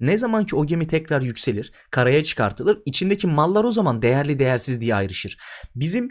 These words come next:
gemimizin içerisinde, yani bist yüz endeksin içerisinde örneğin yüz tane şirket var.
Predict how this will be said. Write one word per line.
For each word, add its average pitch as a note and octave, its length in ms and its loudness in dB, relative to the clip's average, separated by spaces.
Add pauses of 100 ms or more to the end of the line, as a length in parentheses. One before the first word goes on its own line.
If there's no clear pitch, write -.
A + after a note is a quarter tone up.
gemimizin F#3 440 2
içerisinde, A#2 480 -2
yani C3 300 0
bist D#3 200 -2
yüz F3+ 100 -2
endeksin C#3+ 380 -2
içerisinde A2+ 380 -4
örneğin C3 220 0
yüz F3+ 220 -2
tane C#3 180 0
şirket A2+ 400 -4
var. D#2 140 -18